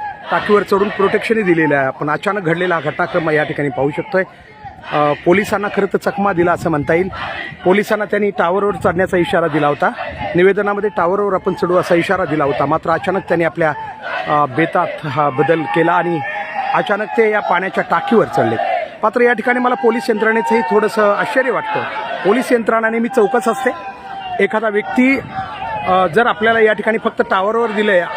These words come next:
हा खरं तर हा अतिशय म-, मामला जो आहे ते अतिशय हाय प्रोफाईल आपण म्हणू असा आहे आणि अशावेळी कदाचित, अ, अ, इशारा देताना,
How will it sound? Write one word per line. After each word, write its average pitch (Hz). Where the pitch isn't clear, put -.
हा 196
खरं 220
तर 185
हा 214
अतिशय 254
म-, -
मामला 180
जो 226
आहे 220
ते 220
अतिशय 202
हाय 190
प्रोफाईल 202
आपण 170
म्हणू 170
असा 160
आहे 165
आणि 160
अशावेळी 175
कदाचित, 196
अ, 190
अ, 147
इशारा 226
देताना, 202